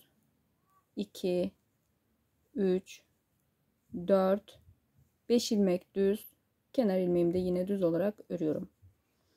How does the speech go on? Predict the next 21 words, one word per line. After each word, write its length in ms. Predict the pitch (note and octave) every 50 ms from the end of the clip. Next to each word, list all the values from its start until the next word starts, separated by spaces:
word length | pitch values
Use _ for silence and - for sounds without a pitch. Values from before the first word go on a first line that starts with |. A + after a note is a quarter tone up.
| _ _ - - - - -
Bakın 340 | A#3+ B3 A#3+ - G#3+ G#3 -
ikinci 360 | - A3+ - - C4 B3+ C4
modelin 400 | C#4+ C4+ A#3+ A3 G#3 G3 F#3+ F#3+
kurulumunu 460 | G3 - A#3 A3+ A3 G#3 G3 F#3+ F#3+ F#3+
da 80 | F#3+
bu 80 | G#3 A3+
şekilde 380 | - A#3+ A3 - G3 F#3 F3+
yaptık. 580 | F3 F3+ F#3 G3+ G3+ - - - A3 A3+ - - _ _ _ _ _ _ _ _ _ -
Bu 80 | C#4
şekilde 600 | C#4 - C4+ A3+ - G#3 G3+ G3 F#3+ G3 G#3 A#3 A#3
devam 520 | A3 G3+ G#3 G#3+ G3+ F#3+ F#3 G3 A3 A#3 - -
edeceğiz. 480 | G3+ F#3+ - F3+ F#3 - F#3 G#3 A#3+ - - _ _ _ _ _ _ _ _ _ _ _ -
Şöyle 320 | - - C4+ C4+ A#3+ G#3
arkadaşlar, 720 | F#3+ F#3+ G3 - - F#3 F3+ F#3 F#3 - - - G#3+ A#3 B3+ - _ _ _ _ - - -
yani 460 | - A3+ A3+ A3 A3 G#3+ A3 A#3+ B3+ - - - - - - _ - - - - - - - - _ _ _ _ _ - - _
ilk 240 | - C4+ C#4 C4 -
başta 420 | B3+ B3 B3 B3 - - B3+ B3+ A#3+
nasıl 220 | A#3+ A#3 - C4
yaptıysak 680 | A#3+ G#3+ G#3 - - A3+ G#3+ - - G3+ G3+ G#3+ - -
bir 180 | A#3 A#3 A3+
ters, 440 | A3 - - G#3 F#3+ G3 A3 - -